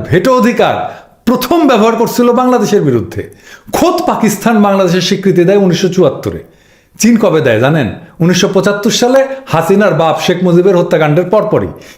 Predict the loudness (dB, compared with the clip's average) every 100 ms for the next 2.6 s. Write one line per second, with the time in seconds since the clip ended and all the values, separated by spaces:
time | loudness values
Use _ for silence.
0 | -4 0 0 -2 -2 0 0 0 0 0
1 | 0 2 2 0 -2 -6 -14 0 2 2
2 | 0 0 2 2 2 0